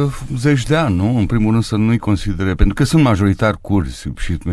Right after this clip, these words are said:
există o populație foarte importantă de, uh, de alte, uh, minorități. Uh, să nu-i trateze ca cetățeni, uh, de clasa a doua și, uh, să contribuie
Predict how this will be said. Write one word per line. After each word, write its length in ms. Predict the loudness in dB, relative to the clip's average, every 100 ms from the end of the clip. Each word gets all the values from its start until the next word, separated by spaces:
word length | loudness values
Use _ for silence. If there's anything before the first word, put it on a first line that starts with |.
| -2
există 280 | -2 -2 -4
o 40 |
populație 460 | -4 -4 -2 -2 -4
foarte 300 | -4 -2 -2
importantă 640 | -2 -2 -2 -2 -2 -4
de, 260 | -2 -4 -4 -10 -20 -20 -20 -20 -6
uh, 1400 | 0 2 2 0 -2 -2 -4 -4 -6 -8 -8 -8 -6 -2
de 80 | 0
alte, 340 | 0 0 -2
uh, 460 | -2 -2 -2 -4 -6 -6 -4
minorități. 640 | -2 0 0 -2 -4 -6 -10 -20 -20 -20 -14
Uh, 100 | -2 0 2
să 120 | 2
nu-i 140 | 2 4
trateze 500 | 0 0 0 0 0
ca 480 | 0 2 2 0 -2 -6 -2
cetățeni, 720 | -4 -2 -4 0 0 2 0
uh, 140 | 0 -2 -4 -6 -6
de 60 | -8
clasa 400 | -4 -4 -2 -4
a 60 |
doua 360 | -2 0 2 0
și, 220 | -4 -6 -2 -2 -2 -6 -16 -18 -16 -14
uh, 380 | -4 0 2 0
să 120 | -2
contribuie 1000 | 0 0 0 -2 2 2 4 2 0 -2